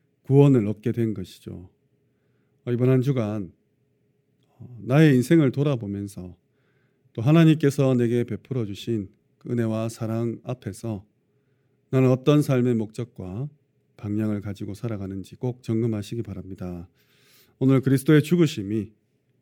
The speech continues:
어떤 의미가 있는지 붙잡는 시간 되길 바랍니다.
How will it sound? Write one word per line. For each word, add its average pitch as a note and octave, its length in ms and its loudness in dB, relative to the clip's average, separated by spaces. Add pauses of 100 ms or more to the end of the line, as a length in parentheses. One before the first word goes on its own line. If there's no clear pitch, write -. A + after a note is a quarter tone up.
(160)
어떤 D3 360 4
의미가 A#2+ 360 2
있는지 F#2+ 480 -10 (300)
붙잡는 G#2 340 -8
시간 G2 240 -8
되길 G2 260 -8
바랍니다. F#2 640 -12